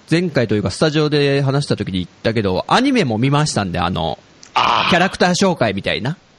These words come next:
Speaker 2: ブラザーフットね。
Speaker 1: そうそう、それ見て、この仲間たちすげえいい奴ら好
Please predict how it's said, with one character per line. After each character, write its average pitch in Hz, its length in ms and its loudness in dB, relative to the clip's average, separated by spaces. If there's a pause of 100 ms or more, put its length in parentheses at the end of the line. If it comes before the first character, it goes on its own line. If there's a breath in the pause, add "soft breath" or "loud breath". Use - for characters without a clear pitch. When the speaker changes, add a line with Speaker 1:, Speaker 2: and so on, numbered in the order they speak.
(320)
Speaker 2:
ブ 131 80 2
ラ 131 120 4
ザ 120 140 2
ー 113 80 0
フ 123 60 0
ッ - 120 -4
ト 101 100 -6
ね。 110 60 -6
Speaker 1:
そ 196 100 0
う - 40 0
そ 143 100 0
う、 - 20 -4
そ - 120 0
れ 226 100 2
見 262 140 -2
て、 254 340 0
こ 147 160 -2
の 135 240 0
仲 139 240 0
間 196 140 2
た 170 100 0
ち 123 240 -2
す - 160 -6
げ 160 100 2
え 185 60 4
い 156 140 2
い 180 180 2
奴 123 240 0
ら 123 220 0
好 - 60 -8